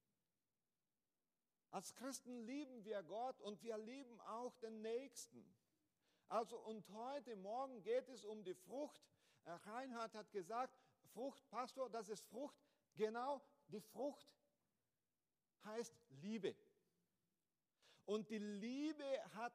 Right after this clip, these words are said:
Auswirkungen. Diese Liebe hat Eigenschaften. Diese Liebe hat Qualitäten. Und darüber möchte ich heute Morgen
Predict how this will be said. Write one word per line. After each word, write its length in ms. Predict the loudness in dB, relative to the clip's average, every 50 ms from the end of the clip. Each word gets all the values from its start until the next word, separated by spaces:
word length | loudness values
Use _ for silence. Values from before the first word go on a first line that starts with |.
| -6 -4
Auswirkungen. 1400 | -2 0 2 4 4 4 2 0 -4 -2 4 6 6 6 6 4 -2 -6 -2 0 2 4 4 4 2 0 -4 -10 -14 _ -20 -20 -20 -20 -6
Diese 360 | 0 2 4 4 4 4 2
Liebe 680 | 2 2 0 0 0 0 2 2 2 2 4 4 4 4
hat 160 | 4 2 0 0 -4 -4
Eigenschaften. 1300 | 0 0 2 4 6 6 6 4 2 -2 -6 -6 -6 -6 -6 -2 0 2 2 0 0 -4 -8 -8 -8 -8 -8 -10 -16 -16 -2
Diese 400 | 2 4 4 4 4 2 0 -2
Liebe 720 | -2 -2 -2 -2 0 0 2 2 0 0 0 -2 0 2
hat 200 | 2 2 2 0 -2
Qualitäten. 960 | -2 -2 0 -2 -2 -4 -6 -6 -2 4 6 6 6 6 4 0 -6 -6 -2
Und 240 | 0 0 0 2 0
darüber 840 | 0 0 0 0 0 0 0 2 0 4 4 4 4 4 0 -4 -8 -12 -10
möchte 460 | -4 0 0 0 0 -2 -4 -8 -8
ich 360 | -8 -6 -4 -4 -6 -6 -8 -14 -20 -20 -18 -10
heute 460 | -6 -2 0 0 2 0 0 -2 -4
Morgen 540 | -4 0 2 4 4 4 4 2 -4 -10 -10